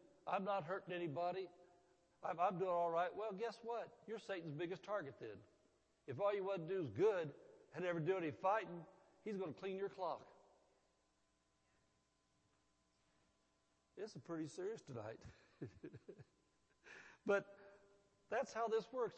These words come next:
I'm a very nice guy, guy. I'm a very nice guy, nice person, but I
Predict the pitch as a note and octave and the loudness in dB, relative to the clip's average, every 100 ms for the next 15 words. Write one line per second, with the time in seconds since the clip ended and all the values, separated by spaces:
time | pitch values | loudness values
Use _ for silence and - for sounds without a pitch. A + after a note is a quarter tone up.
0 | - - G3 A#3+ F3+ E3 G3+ F#3 F#3 F#3 | -16 -2 0 2 0 0 0 2 4 4
1 | C#3 E3+ G3 A3 F3+ - C3 F3 F3+ F3+ | 0 0 2 2 0 -4 -16 -4 0 2
2 | G3 - D3+ E3+ G3 F3+ F3+ E3+ F#3+ G3+ | 0 -4 -6 -4 -6 -2 -4 -4 -4 -4
3 | F3 F3 - G3 G#3+ F#4+ - - - - | -2 -4 -4 -6 -6 -4 -8 -10 -20 -6
4 | F#3 | -4